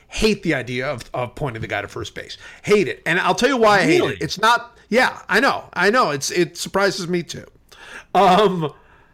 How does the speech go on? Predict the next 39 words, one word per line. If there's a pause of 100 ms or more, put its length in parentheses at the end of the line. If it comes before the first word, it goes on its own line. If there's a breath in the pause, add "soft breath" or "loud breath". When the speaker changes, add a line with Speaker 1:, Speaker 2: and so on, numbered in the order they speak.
(460 soft breath)
Speaker 1:
I'll
tell
you
why
I
hate
it.
It's
not
because
of
the, (300 loud breath)
"Oh,
you
know,
you're,
you're
making
stuff
up.
It's
a,
you
gotta
throw
the
four
balls." (140 loud breath)
It's
not
because
I'm
excited
watching
the
four (360 loud breath)
balls
go
across.